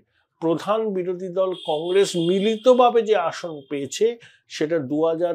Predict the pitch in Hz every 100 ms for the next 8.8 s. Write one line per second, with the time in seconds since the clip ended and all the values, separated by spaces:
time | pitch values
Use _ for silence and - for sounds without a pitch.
0 | 160 - 135 139 147 156 - 185 170 131
1 | 139 135 156 156 170 175 175 139 123 143
2 | 165 175 - - 131 - - 147 147 131
3 | 131 110 _ 151 131 _ - 104 165 165
4 | - 98 _ _ _ _ _ _ _ _
5 | _ _ _ _ _ _ 233 220 240 214
6 | 220 247 254 233 220 220 - 226 233 226
7 | 208 196 202 208 208 208 190 - 160 165
8 | 165 180 165 147 143 151 143